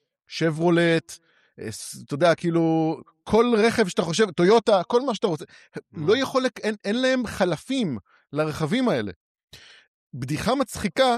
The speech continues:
Speaker 1: או לא, יש לי חבר שטס לרוסיה לפני כמה חודשים,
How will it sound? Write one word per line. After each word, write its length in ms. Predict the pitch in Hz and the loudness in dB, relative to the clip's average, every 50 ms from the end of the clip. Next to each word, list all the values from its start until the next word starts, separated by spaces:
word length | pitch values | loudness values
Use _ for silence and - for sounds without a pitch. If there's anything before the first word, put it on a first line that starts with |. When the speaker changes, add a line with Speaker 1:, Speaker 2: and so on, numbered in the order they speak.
| 254 - - | -2 -4 -4
Speaker 1:
או 80 | 160 | 0
לא, 260 | 156 208 254 254 240 240 _ _ _ _ _ _ _ - | 2 4 4 4 2 -2 _ _ _ _ _ _ _ -12
יש 140 | 156 - 220 | -10 -8 -6
לי 60 | 202 | -4
חבר 320 | - 170 131 196 233 233 | -4 -2 2 2 2 2
שטס 400 | - - 170 - 208 202 - - | 0 -4 -4 -2 -4 -4 -2 -2
לרוסיה 400 | 180 180 220 277 - - - 170 | -2 -2 -2 -2 -4 -4 -4 -4
לפני 300 | 143 127 - - 196 190 | -4 -4 -4 -4 -4 -2
כמה 180 | - 190 180 175 | -2 -2 -2 -2
חודשים, 540 | - 180 151 127 113 - - 220 262 285 | -2 -4 -6 -6 -6 -6 -4 -4 -4 -6